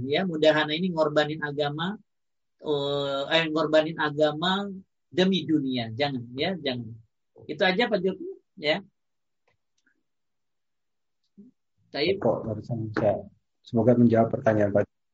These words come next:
Speaker 1: Amin.
Speaker 2: Eh, baik, berikutnya ini Ibu Cici Maulina, silahkan di-unmute dan langsung.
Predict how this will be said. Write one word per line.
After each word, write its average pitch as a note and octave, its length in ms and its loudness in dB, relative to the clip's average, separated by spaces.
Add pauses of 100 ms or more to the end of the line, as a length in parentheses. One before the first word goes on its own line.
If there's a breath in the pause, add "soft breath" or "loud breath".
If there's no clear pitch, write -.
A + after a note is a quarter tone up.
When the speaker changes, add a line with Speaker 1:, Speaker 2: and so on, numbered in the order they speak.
(460)
Speaker 1:
Amin. A#2 200 -10 (640 loud breath)
Speaker 2:
Eh, A2+ 240 2
baik, B2 400 4
berikutnya C3+ 760 6 (200)
ini C#3 280 2 (520)
Ibu A#2+ 320 -4
Cici C3 320 2
Maulina, A#2+ 560 6
silahkan C3 400 -2
di-unmute A2+ 880 2 (560)
dan A2 160 -2
langsung. G#2+ 320 -6